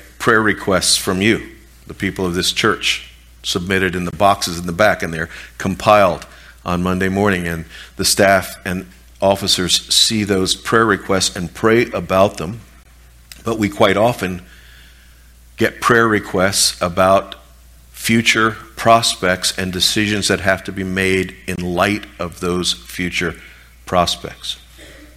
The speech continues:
And people are asking whether or not to go to college, to buy a home,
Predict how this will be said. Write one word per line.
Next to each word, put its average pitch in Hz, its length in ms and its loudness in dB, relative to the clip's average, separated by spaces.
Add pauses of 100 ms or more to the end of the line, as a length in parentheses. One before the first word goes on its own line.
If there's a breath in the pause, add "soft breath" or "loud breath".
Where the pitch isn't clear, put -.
(800 loud breath)
And 127 480 2 (1400 soft breath)
people 123 300 4
are 113 120 6
asking 101 680 0 (1000 soft breath)
whether 107 380 2
or 113 80 2
not 107 280 0
to 107 60 -4
go 98 200 0
to 101 80 0
college, 107 680 2 (2250)
to 104 100 0
buy 95 260 6
a 107 100 4
home, 104 580 0